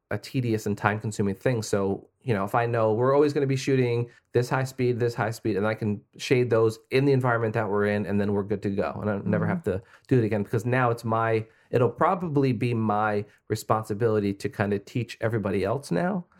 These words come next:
Speaker 2: Mm-hmm.
Speaker 1: 'Cause at my job, you know, we do a lot, we, we're mainly designers, but I'm kinda like the camera guy there.
Speaker 2: Yeah.
Speaker 1: Um, because, uh, I have the most experience with cameras.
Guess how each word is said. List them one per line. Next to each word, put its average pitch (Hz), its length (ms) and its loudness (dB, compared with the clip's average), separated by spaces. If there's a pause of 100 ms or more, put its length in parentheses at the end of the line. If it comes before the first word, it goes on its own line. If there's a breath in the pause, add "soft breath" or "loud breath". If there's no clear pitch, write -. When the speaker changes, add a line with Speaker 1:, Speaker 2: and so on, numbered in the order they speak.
Speaker 2:
Mm-hmm. 175 260 0
Speaker 1:
'Cause 120 140 2
at 123 100 2
my 117 100 0
job, 110 560 0
you 120 60 -2
know, 104 80 2
we 107 100 0
do 110 160 0
a 104 40 0
lot, 98 200 -2
we, 120 240 -2
we're 117 120 2
mainly 117 280 2
designers, 101 600 0
but 101 140 -4
I'm 101 120 -2
kinda 98 240 -2
like 98 160 -4
the - 100 -6
camera 98 380 -2
guy 104 220 0
there. 110 360 0
Speaker 2:
Yeah. 143 220 -4 (340 soft breath)
Speaker 1:
Um, 92 300 -4
because, 95 380 -6
uh, 95 200 -2 (120)
I 107 40 -12
have 98 200 -2
the 101 60 -4
most 98 220 -4
experience 113 720 -4
with 135 340 -4
cameras. 156 580 -6